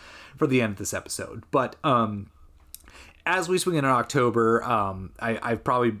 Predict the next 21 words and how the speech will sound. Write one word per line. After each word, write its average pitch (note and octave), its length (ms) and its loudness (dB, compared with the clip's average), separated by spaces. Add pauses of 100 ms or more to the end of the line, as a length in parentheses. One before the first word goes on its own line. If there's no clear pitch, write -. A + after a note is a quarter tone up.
you B2 100 -4
know, G2 220 -4
made A2+ 360 0
allusions G#2+ 580 -2
to - 160 -4
this G2 260 -8
on F#2+ 80 -8
the F2+ 120 -8
episode. F#2+ 580 -8
Um, F#2+ 400 -6 (360)
my A#2+ 100 2
wife G#2+ 260 0
and G#2+ 80 -2
I G2+ 120 -2
are G2 140 0
expecting G2 520 -4
another F2+ 300 -10
child. E3+ 520 -2 (400)
Uh, G#2 340 0
they B2 200 4
are, G#2+ 280 2